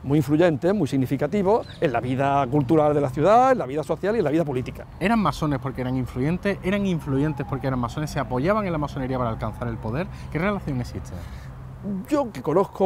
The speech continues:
Speaker 1: hombre, y he estudiado sobre todo el caso de España, no creo que la masonería hiciera a los jefes de gobierno ni a los ministros.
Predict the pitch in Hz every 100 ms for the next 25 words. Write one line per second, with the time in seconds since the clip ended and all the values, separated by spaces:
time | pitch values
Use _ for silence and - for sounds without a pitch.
0 | 170 151 165 151 151 151 151 160 143 139
1 | 120 170 127 165 156 147 - 160 156 175
2 | 180 147 127 135 127 139 135 127 131 131
3 | 185 147 - 160 165 151 127 160 147 135
4 | 123 120 170 170 147 143 131 127 120 113
5 | 104 - 90